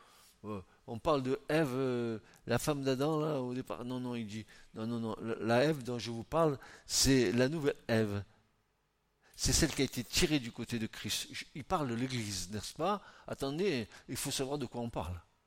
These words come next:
Quand le coup de lance a été donné sur le côté de Jésus, que l'eau et le sang est sorti à la croix, alors l'Église est née. Et c'est de cela dont parle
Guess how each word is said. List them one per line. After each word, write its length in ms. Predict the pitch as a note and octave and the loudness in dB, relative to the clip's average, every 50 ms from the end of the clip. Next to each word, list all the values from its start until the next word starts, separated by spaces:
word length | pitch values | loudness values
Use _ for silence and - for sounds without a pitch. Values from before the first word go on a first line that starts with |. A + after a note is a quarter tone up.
| _ _ _ _ _ _ _ _ _ _ _ _ _ _ _ _ _ _ _ _ - - - - - - | _ _ _ _ _ _ _ _ _ _ _ _ _ _ _ _ _ _ _ _ -14 -12 -12 -12 -4 2
Quand 180 | - D#3 C3+ A#2+ | 4 4 4 4
le 80 | D3 | 2
coup 140 | - - - | -2 -2 -6
de 140 | - - - | -6 0 2
lance 280 | E3+ D#3+ D#3 - - - | 4 4 4 2 0 0
a 80 | - C3 | 2 0
été 220 | A#2 - - B2 | 2 2 0 -2
donné 260 | A2 A#2+ C3 E3 F3+ | -2 -2 0 0 0
sur 220 | - - - B2+ A#2 | 0 0 -2 -2 -2
le 80 | A#2 | -2
côté 360 | A2 - C3 A#2 - C3+ A#2+ - - - - | -4 -6 -8 -6 -4 -4 -4 -4 -6 -12 -8
de 120 | A2 B2 A2+ | -4 -4 -2
Jésus, 320 | G2 A2+ A2 G#2+ D3 D3 | -2 -2 -2 -2 -4 -6
que 220 | - - B2 G2+ - - - - | -6 -4 -6 -6 -6 -8 -12 -8
l'eau 300 | B2+ C3 C#3+ C3+ A2+ - | -2 0 0 0 0 0
et 80 | - A#2 | 0 0
le 140 | G#2+ A2 G#2+ | 0 0 0
sang 260 | - - D#3+ C3+ - - - - | 0 2 2 0 0 -2 -6 -8
est 80 | - B2+ | -4 -2
sorti 400 | - - C3 - - - A#2+ - - | -2 -2 -4 -4 -6 -6 -6 -4 -2
à 100 | - A#2 | 0 0
la 60 | G2+ | 0
croix, 320 | G2 - D3 D#3+ D#3 B2 - - - - | -2 -2 -4 -2 -2 -2 -4 -6 -8 -2
alors 280 | - A2 A2+ C3 A#2 A2 | 0 0 2 2 2 2
l'Église 420 | G#2 G2+ F#2+ G#2+ B2+ C3+ - - | 2 2 4 2 2 2 2 0
est 60 | G2 | 0
née. 160 | A2 C#3+ B2+ F2+ - - - _ _ _ _ _ _ _ _ _ _ _ _ _ _ _ _ _ _ _ _ _ _ _ _ _ _ _ _ _ _ _ - - - - | 0 -2 -4 -6 -10 -16 -20 _ _ _ _ _ _ _ _ _ _ _ _ _ _ _ _ _ _ _ _ _ _ _ _ _ _ _ _ _ _ _ -20 -10 0 4
Et 80 | D3 C#3 | 6 8
c'est 240 | - - - A#2+ - - - - | 10 10 8 8 6 2 -10 -6
de 80 | A#2 A#2+ | -4 -2
cela 240 | - - F3+ A#3 A3+ | 2 6 8 8 8
dont 140 | E3 B2+ G#2 | 8 4 0
parle 260 | - - A2 F#2+ | 0 -2 -2 -2